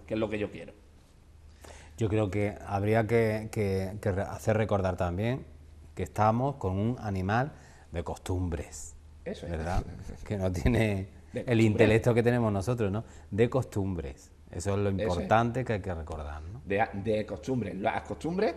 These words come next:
Speaker 1: se hacen leyes, ¿no? Al
Speaker 2: Ujú.
Speaker 1: final, los hábitos se hacen co-, o las costumbres se hacen hábitos, luego se hacen leyes.
Speaker 2: Ujú.
Speaker 1: Si el animal sabe prácticamente, dice, "Bueno, este me saca tres veces al día", más o menos a esto, a esta franja horaria.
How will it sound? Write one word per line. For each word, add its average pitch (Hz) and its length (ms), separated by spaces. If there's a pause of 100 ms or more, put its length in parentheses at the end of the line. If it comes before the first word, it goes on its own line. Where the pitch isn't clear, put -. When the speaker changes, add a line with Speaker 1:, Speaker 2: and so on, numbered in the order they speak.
(140)
Speaker 1:
se - 140
hacen 135 300
leyes, 101 340
¿no? 123 160 (240)
Al 90 100
Speaker 2:
Ujú. 87 60
Speaker 1:
final, 127 340
los 123 140
hábitos 202 320
se - 60
hacen 147 200
co-, - 180
o 98 280
las 110 100
costumbres 160 360
se 143 60
hacen 151 200
hábitos, 160 300
luego 139 360
se - 80
hacen 113 260
leyes. 92 260 (220)
Speaker 2:
Ujú. 90 280
Speaker 1:
Si 95 80
el 131 80
animal 160 320
sabe 180 260
prácticamente, 160 560
dice, 117 200
"Bueno, 151 160
este 175 160
me 170 80
saca 165 240
tres 147 160
veces 139 240
al 113 120
día", 113 200 (300)
más 113 120
o 123 40
menos 151 260
a 120 80
esto, 143 240
a 120 60
esta 127 160
franja 110 300
horaria. 104 300